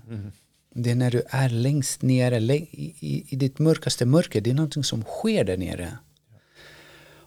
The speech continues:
Speaker 2: Och den här, det här skiftet, det har ingenting att göra med en personlig agenda.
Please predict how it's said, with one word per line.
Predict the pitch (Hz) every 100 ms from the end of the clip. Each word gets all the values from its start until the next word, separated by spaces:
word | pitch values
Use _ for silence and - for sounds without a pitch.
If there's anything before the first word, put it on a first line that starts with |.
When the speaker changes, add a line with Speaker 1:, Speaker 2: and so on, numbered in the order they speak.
| _
Speaker 2:
Och | 139
den | 143
här, | 139 120 135 180 180
det | 139
här | 123 156
skiftet, | - - 202 - - 202 135 -
det | 135
har | 127 165 202
ingenting | 185 160 147 - 143
att | 143
göra | 139 143 160
med | 147 131 139
en | 131 123
personlig | - 135 - - 151 143 135
agenda. | 131 120 143 139 120 120 123 90